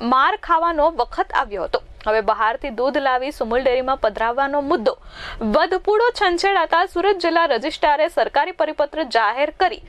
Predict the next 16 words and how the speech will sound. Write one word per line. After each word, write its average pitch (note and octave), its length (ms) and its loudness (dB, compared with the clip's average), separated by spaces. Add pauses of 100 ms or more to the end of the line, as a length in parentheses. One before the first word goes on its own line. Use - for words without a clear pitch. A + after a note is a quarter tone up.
(320)
સૂચિત G#4 400 2
મંડળીઓ F4+ 460 2
અને F4 240 0
મંડળો D4 420 0
પાસેથી D#4+ 500 0
દૂધ D#4+ 340 0
ખરીદવાનું D4+ 640 0
તાત્કાલિક E4 520 0
અસરથી E4 420 0
બંધ D4+ 300 0
કરી D4 240 0
દેવા D4 220 2
આદેશ A#3+ 560 0
જાહેર C#4+ 260 0
કર્યો E3+ 320 -4
છે. A3+ 220 0